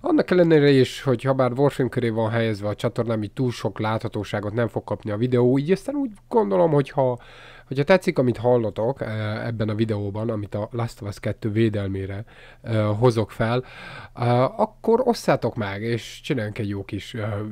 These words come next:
vitatkozást, eh, a videó alatt. Szóval, hol is akarok kiukadni? Hatalmas botrány keringett a Last of Us kettő, ö,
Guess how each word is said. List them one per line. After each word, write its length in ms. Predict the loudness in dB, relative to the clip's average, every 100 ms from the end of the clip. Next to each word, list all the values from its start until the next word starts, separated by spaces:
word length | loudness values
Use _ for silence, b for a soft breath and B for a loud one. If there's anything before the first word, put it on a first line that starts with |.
| -2
vitatkozást, 1080 | -2 -2 -6 -6 -8 -6 -6 -8 -8 -8
eh, 320 | -8 -8 -8 -2
a 60 |
videó 320 | 2 2 2
alatt. 280 | -2 -2 -4
Szóval, 520 | -2 0 4 4 4 0 B B B B B B B B
hol 100 | 2
is 160 | 2 2
akarok 460 | 4 4 4 2 0
kiukadni? 600 | 2 4 4 -2 -2 -4
Hatalmas 680 | -2 0 4 4 6 4 2
botrány 760 | -4 4 6 6 0 -4 -6 -8 -14 -2
keringett 580 | 0 2 2 2 0
a 40 | 0
Last 260 | 0 -2
of 120 | -4 -4
Us 120 | -4
kettő, 580 | -4 -4 -4 -4 -4 -4
ö, 300 | -4 -2